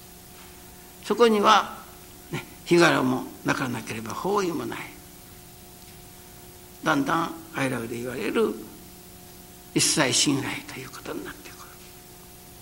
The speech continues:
これもね、一切信頼ということも、うん、おかげが先に立っておりますと、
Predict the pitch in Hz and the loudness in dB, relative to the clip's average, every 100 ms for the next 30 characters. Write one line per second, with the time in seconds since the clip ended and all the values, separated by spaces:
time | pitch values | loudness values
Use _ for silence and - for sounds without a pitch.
0 | - - - - - - 320 311 269 - | -12 -8 -4 -4 -4 0 4 4 4 2
1 | - - - - - 190 196 254 233 - | -2 -8 -14 -4 2 6 8 8 8 6
2 | 349 359 - - 247 226 208 196 - 180 | 4 4 -2 -2 0 2 4 4 4 4
3 | 196 190 156 - - - - - - 127 | 6 6 4 0 -8 -14 -16 -12 -6 -4
4 | 120 127 135 123 117 - - - - - | -4 -6 -8 -8 -8 -8 -10 -12 -14 -16
5 | - - - - - - - - - - | -16 -16 -16 -16 -14 -12 -12 0 6 8
6 | 277 285 277 240 - - - - - - | 8 8 8 6 6 -4 -12 -16 -16 -18
7 | - - - - - - - - - - | -18 -18 -18 -18 -18 -16 -16 -14 -14 -14
8 | - - - - - - - - - - | -16 -18 -18 -18 -18 -18 -20 -18 -18 -18
9 | - - - - - - - - - - | -20 -20 -20 -18 -18 -18 -18 -18 -18 -18
10 | - - - - - 214 214 202 196 190 | -12 -8 -8 -4 4 4 6 4 6 4
11 | 190 202 190 196 170 - 190 156 | 6 8 10 10 8 6 6 6